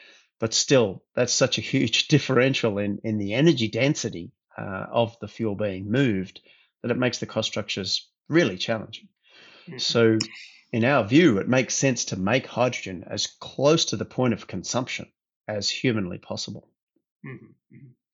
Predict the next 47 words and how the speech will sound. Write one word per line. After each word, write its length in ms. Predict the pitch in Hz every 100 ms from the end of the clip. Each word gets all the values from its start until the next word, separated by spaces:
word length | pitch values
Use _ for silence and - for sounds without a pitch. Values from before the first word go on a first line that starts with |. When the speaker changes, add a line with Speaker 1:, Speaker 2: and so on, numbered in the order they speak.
| - - - - - -
Speaker 2:
You 120 | 320
have 120 | 311
a 120 | 147
partnership 540 | - 175 180 156 156 -
strategy 440 | - 135 131 131
that 100 | 123
I'd 160 | 123 123
like 200 | 123 120
you 60 |
to 60 | 104
talk 300 | 135 120 -
about, 360 | 120 120 113 -
uh, 200 | 131 117
that 200 | 139 139
is 220 | 135 120
partners 800 | - - 170 180 156 135 - - _ _
pretty 260 | - 381
much 220 | 285 - 160
on 140 | 131
everything 640 | 151 147 117 123 117 117 -
except 300 | 127 160 -
maybe 760 | 143 151 180 180 143 135 - _ _ _ -
the 100 | 127
core 400 | - 135 123 120
fuel 220 | - 135
cell 200 | - 120
work, 240 | 113 113 -
the 80 |
stack 380 | - 123 113 -
work, 220 | 117 107 -
a-, 360 | 113 - 113
and 100 | 127
that 140 | 117 110
sort 180 | 127 110
of 60 |
thing. 140 | 117 113 - - - -
Uh, 240 | 151 143 - _ - 202
this 320 | 170 180 247 -
seems 280 | 302 226
to 80 | 262
be 140 | 202 196
the 120 | 160
way 240 | 143 165
you're 180 | 170 160
going 240 | 151 160
to 40 | 151
market, 540 | 143 196 196 147 -